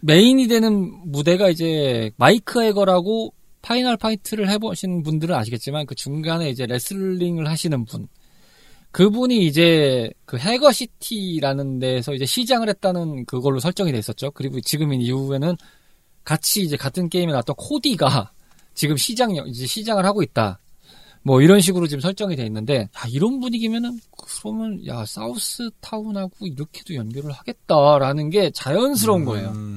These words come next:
Speaker 1: 그 원래 게임에 있던 캐릭터가 그냥 와서 너 철권이니까 철권 스타일로 등장을 해가 아니라 그 게임에 있는 형태를 갖고 와서 융합을 시키는 거예요.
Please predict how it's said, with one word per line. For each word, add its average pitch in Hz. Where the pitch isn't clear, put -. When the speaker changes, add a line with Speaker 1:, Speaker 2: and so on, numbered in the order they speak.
Speaker 1:
그 214
원래 240
게임에 233
있던 175
캐릭터가 202
그냥 175
와서 123
너 190
철권이니까 240
철권 262
스타일로 220
등장을 185
해가 226
아니라 127
그 226
게임에 254
있는 196
형태를 208
갖고 -
와서 185
융합을 220
시키는 170
거예요. 101